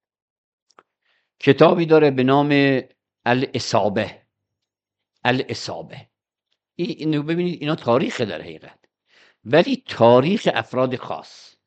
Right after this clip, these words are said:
صحابه. بخاری دو تا کتاب در تاریخ داره، تاریخ الکبیر و خ-، صغیر، در باب صحابه و تابعین. گاهی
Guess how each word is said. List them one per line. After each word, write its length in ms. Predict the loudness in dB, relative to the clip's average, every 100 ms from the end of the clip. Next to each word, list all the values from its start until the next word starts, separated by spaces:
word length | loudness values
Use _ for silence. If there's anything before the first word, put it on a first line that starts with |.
| _ _
صحابه. 520 | -8 -6 -8 -14 -20 _ _ _ _ _ -2
بخاری 460 | 0 6 6 6 2
دو 140 | 0
تا 120 | -2
کتاب 340 | -2 0 0 2
در 120 | -2
تاریخ 400 | 0 -2 -2 -2
داره، 220 | -2 0
تاریخ 380 | 0 -2 -2 -2
الکبیر 500 | -2 -2 -4 -2 -4
و 80 | -4
خ-، 180 | -6 -10 _ -20 -20 -20
صغیر، 580 | -8 -6 -2 -4 -4 -12 _ _ _ _ 0
در 160 | 0
باب 300 | 2 2 2 2 0 -6 _ _ _ _ _ _ _
صحابه 800 | -8 -4 0 0 2 0 0 -6
و 80 | -14
تابعین. 680 | -10 -8 -8 -10 -12 -16 _ _ _ _ _ -20 -20 -20 -20 _ -6
گاهی 560 | 2 4 4 2 -2